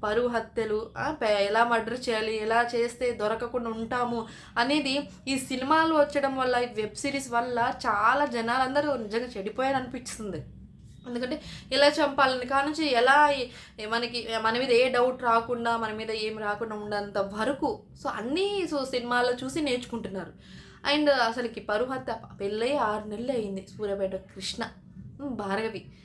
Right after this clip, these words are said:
So, వీళ్ళు ప్రేమించారు, పెళ్లి చేసుకున్నారు. అసలు వీళ్ళిద్దరికి కలిసింది ఎక్కడంటే వాళ్ళ అన్నయ్య ద్వారాగా ఈ అబ్బాయి తెలుసు అంట దానికి.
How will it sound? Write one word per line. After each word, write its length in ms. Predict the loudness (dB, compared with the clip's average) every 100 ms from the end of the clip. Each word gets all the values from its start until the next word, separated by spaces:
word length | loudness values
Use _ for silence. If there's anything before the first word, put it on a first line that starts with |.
| -20 -10 -6
So, 80 |
వీళ్ళు 240 | -4 -2 -2
ప్రేమించారు, 800 | -4 -2 -2 -2 -6 -4 -2 -2
పెళ్లి 240 | -2 -6 -6
చేసుకున్నారు. 500 | -8 -8 -8 -6 -4
అసలు 300 | -6 -6 -6
వీళ్ళిద్దరికి 580 | -2 -2 0 -2 -2 -8 -8 -2
కలిసింది 420 | -2 -2 -4 -4
ఎక్కడంటే 320 | -4 -2 0
వాళ్ళ 200 | 0 -2 -4
అన్నయ్య 340 | -4 0 0
ద్వారాగా 480 | 0 2 2 4 0
ఈ 200 | -2 -2
అబ్బాయి 300 | -2 -2 -2
తెలుసు 280 | 0 -2 -4
అంట 140 | -6
దానికి. 320 | -10 -12 -16